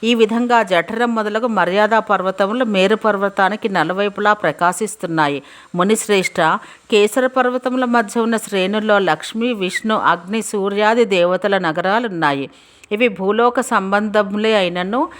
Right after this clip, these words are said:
స్వర్గంతో సమానమైనవి. పాపాత్ములు ఈ నగరంలో నివసించలేరు. శ్రీ మహావిష్ణువు భద్రాస్వ వర్షమందు హయగ్రీవ రూపమున, కేతుమాల వర్షమందు వరాహ రూపాన,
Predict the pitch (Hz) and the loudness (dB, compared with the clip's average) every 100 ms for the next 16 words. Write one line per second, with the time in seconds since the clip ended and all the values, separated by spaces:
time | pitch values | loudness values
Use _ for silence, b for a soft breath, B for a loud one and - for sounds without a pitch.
0 | B B - 202 190 190 233 240 247 226 | B B -4 0 0 0 -2 2 2 2
1 | - 190 165 190 226 202 165 151 151 B | 0 0 2 2 0 -4 -4 -4 -4 B
2 | B _ 202 185 190 247 247 254 240 190 | B _ 4 4 4 0 0 -2 -2 -2
3 | 160 180 208 226 214 175 165 - 208 220 | 0 0 0 0 0 -2 -4 -6 -4 -2
4 | 190 160 147 143 B B - 196 220 233 | 0 0 0 -8 B B 0 2 4 4
5 | 254 254 240 - 240 220 175 170 160 196 | 4 4 2 -4 -4 -2 -2 -2 -2 2
6 | 220 226 247 220 214 - 214 208 202 170 | 2 2 -2 0 -2 -2 -4 -4 -4 -2
7 | 170 190 190 226 226 208 196 202 185 180 | 0 0 0 0 0 0 -2 0 0 2
8 | 175 170 B B B - 208 202 233 247 | 2 0 B B B 0 2 2 2 2
9 | 254 240 233 247 226 214 180 147 160 190 | 2 0 -2 -4 -6 -6 0 0 2 2
10 | 208 226 214 208 202 190 175 | 0 -2 -4 2 2 2 -2